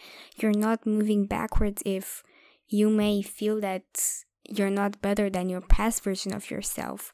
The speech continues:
because you're not just going up or going down, you're going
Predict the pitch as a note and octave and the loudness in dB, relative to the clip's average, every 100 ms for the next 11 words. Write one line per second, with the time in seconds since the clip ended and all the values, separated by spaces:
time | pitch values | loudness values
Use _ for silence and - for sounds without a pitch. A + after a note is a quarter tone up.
0 | _ _ _ _ - - A#3 G#3+ G3+ A3 | _ _ _ _ -6 2 4 4 4 4
1 | A3+ B3 C4+ - C4+ F#3+ - - - - | 6 4 4 4 4 2 -8 -20 -12 0
2 | G3+ G3+ G3+ G3 - - G#3+ - - - | 4 4 2 -2 0 2 2 0 0 0
3 | - - _ C#4 G3 F#3+ - - - F#3+ | -4 -14 _ -6 -4 -6 -12 -8 -2 0
4 | G#3 G3 G3+ G3 G#3 A#3 A3+ A3 - - | 0 0 -2 -2 2 4 4 4 0 -10
5 | - _ _ _ _ G#3 A3 A3 G#3 A3 | -20 _ _ _ _ 0 2 0 -2 -8
6 | _ _ _ _ _ _ - - G#3+ A3+ | _ _ _ _ _ _ -18 -4 4 8
7 | C4 C4+ B3+ | 10 10 8